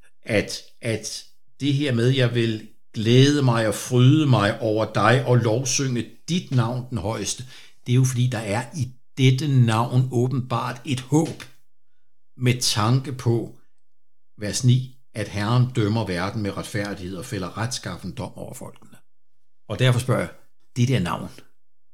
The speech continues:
som gentages, og som igen og igen er genstand for lovsangen i salmernes bog, hvad er det, der er ved, ved det? Og, øh, det er jo, øh, svært ikke at tænke på, i hvert fald for mig,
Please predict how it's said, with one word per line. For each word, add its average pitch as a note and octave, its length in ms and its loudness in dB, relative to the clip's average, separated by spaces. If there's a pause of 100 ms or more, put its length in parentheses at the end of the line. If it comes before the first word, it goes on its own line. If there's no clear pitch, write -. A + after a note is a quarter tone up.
(140)
som - 260 0 (140)
gentages, B2+ 640 0
og - 140 -10
som A#2 140 0
igen C#3 320 -2
og D3+ 100 -2
igen A#2+ 240 0
er B2+ 180 -4
genstand A#2+ 480 2
for A2+ 140 -4
lovsangen G2 680 0
i - 60 -6
salmernes G2+ 480 -2
bog, - 260 -2 (640)
hvad B2 240 2
er G2+ 140 -6
det, B2+ 180 -6
der A2+ 160 -6
er F2 140 -6 (720)
ved, F#2+ 200 0 (640)
ved F#2+ 280 -8
det? G2 200 0 (840)
Og, F#2+ 420 2
øh, E2+ 260 0 (240)
det B2+ 120 6
er C3+ 40 10
jo, C#3+ 200 8
øh, G#2+ 320 8
svært D3+ 380 2
ikke C#3+ 240 0
at A#2 120 -2
tænke B2+ 380 2
på, B2+ 440 2
i A2 80 -8
hvert F#2+ 160 0
fald G#2 140 -4
for G#2 120 -4
mig, A2+ 340 2